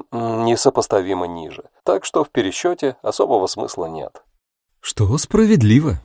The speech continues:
всё-таки туфли материальные, на них тратятся нитки, кожа, время и труд». «Туфли для сна»,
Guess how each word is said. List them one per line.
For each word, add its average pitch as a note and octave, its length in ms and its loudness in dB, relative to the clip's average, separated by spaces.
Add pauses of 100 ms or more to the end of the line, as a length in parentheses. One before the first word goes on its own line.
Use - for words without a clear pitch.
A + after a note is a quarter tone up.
всё-таки - 460 2
туфли G#2 400 4
материальные, C3 800 4 (260)
на G#2+ 180 6
них D#3+ 260 2
тратятся D3 480 0
нитки, G2+ 500 0
кожа, C3+ 460 2
время A2+ 680 -2
и G2 80 -2
труд». C3 400 -2 (420)
«Туфли C3 420 0
для A#2+ 220 6
сна», B2+ 440 2